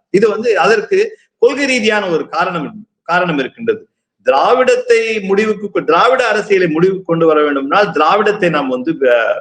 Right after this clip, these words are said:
பின்தள்ளுவது ஒன்று, அதை ஒழிக்க வேண்டும். அதை ஒழிப்பதற்கு வந்து பாரதிய ஜனதா கட்சியால் மட்டும் கிடையாது. எந்த வடக்கிலிருந்து எந்த கட்சியில் வந்தாலும் அது வந்து சித்தாந்தத்தின்படி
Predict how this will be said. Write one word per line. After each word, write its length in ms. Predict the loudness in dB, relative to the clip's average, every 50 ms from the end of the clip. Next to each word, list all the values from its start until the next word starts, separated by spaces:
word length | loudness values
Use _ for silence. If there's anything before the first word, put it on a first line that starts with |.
| -6 _
பின்தள்ளுவது 600 | -2 -2 0 0 0 0 2 2 2 2 2 2
ஒன்று, 360 | 0 0 -2 -4 -2 0 0
அதை 260 | 2 2 0 0 0 -2 -2 -4 -6 -10 _ _ _ _ 0
ஒழிக்க 340 | 2 2 2 0 0 0 0
வேண்டும். 300 | 0 -2 -6 -10 -12 -6
அதை 200 | -4 0 2 2 2
ஒழிப்பதற்கு 760 | 4 2 2 2 2 0 0 0 0 0 -2 -4 -2 0 0
வந்து 280 | 0 0 2 0 2 2 2 0 -2 -4 -8 -16 _ _ _ -4
பாரதிய 400 | 0 0 2 0 0 0 0 -2
ஜனதா 220 | -2 -2 -2 -4 -2 -2
கட்சியால் 460 | -2 -4 -4 -2 0 0 0 0 0
மட்டும் 320 | -2 -2 -2 -2 -2 -2 -2
கிடையாது. 340 | 0 0 0 0 -2 -4 -8 -4
எந்த 280 | -2 -2 0 0 -2 0
வடக்கிலிருந்து 720 | 0 0 0 0 0 -4 -2 0 2 2 2 2 0 0 -2
எந்த 280 | -2 0 0 -2 -2
கட்சியில் 400 | -2 -2 -4 -2 0 2 4 4
வந்தாலும் 400 | 2 2 2 2 2 2 2 2
அது 180 | 0 2 4 4
வந்து 280 | 4 2 2 2 2 2 2 0 -6 _ _ _ _ -4
சித்தாந்தத்தின்படி 960 | -4 -2 0 2 0 2 2 0 -2 -2 -4 -4 -6 -2 -2 -2 -2 -2